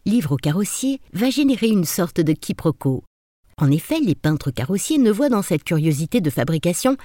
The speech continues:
qu'un souci d'économiser de la colle. Et ils franchissent le pas avec un certain humour en baptisant scotch, écossais en langage familier, cette bande qui pourtant leur simplifie la vie. Il faut y voir une désobligeante allusion à la lourde réputation d'avarice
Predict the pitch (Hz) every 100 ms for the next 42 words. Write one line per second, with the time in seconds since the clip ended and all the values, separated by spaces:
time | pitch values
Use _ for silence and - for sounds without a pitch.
0 | - - 349 320 285 - - 247 175 214
1 | 170 170 196 262 196 160 - 156 147 143
2 | - - 262 302 311 - 196 - 214 -
3 | 143 - 311 - 147 151 165 127 - 135
4 | - 147 160 208 302 214 202 269 - 190
5 | 147 123 - - 160 202 - - - 143
6 | - 156 - 302 - 170 156 160 196 -
7 | 147 175 185 202 262 - - - 262 202
8 | 160 175 196 - - - - 240 254 233
9 | - 185 165 160 - 151 147 139 - -
10 | _ _ _ _ - - 151 - 233 -
11 | 160 220 254 202 - 226 208 254 247 208
12 | 202 214 214 175 165 170 220 196 160 160
13 | 220 160 160 180 170 156 160 - 185 156
14 | 147 147 202 190